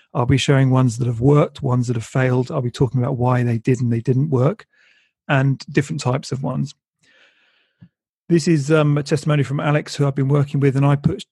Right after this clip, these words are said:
together this, uh, pitch template for him for Keller Media. And he's had a lot of success with it, and he uses it as a structure to put together every pitch he does.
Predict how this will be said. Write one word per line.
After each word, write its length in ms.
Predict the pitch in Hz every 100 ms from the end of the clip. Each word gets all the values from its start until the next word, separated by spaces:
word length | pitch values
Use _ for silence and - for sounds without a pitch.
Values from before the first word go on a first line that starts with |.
| -
together 520 | 147 147 135 139 147
this, 380 | 139 139 - - -
uh, 160 | 131
pitch 280 | - 180 -
template 400 | - 131 131 147
for 120 | 143
him 340 | 104 135 135 127
for 180 | -
Keller 260 | 135 131 123
Media. 500 | 127 131 123 131 131 - _ -
And 280 | 123 120 139
he's 320 | 139 160 147
had 120 | 151
a 20 |
lot 120 | 147
of 100 | 160
success 400 | - 156 143 139
with 120 | 139 139
it, 100 | 151
and 100 | 120
he 120 | 143
uses 440 | 143 147 139 131
it 80 | 151
as 100 | 131
a 60 | 120
structure 600 | - 147 - - 127 117 _ _ _ _ -
to 200 | 143 139
put 240 | - -
together 300 | - 139 131
every 240 | 180 135 135
pitch 280 | - -
he 140 | 139 123
does. 380 | 123 123 139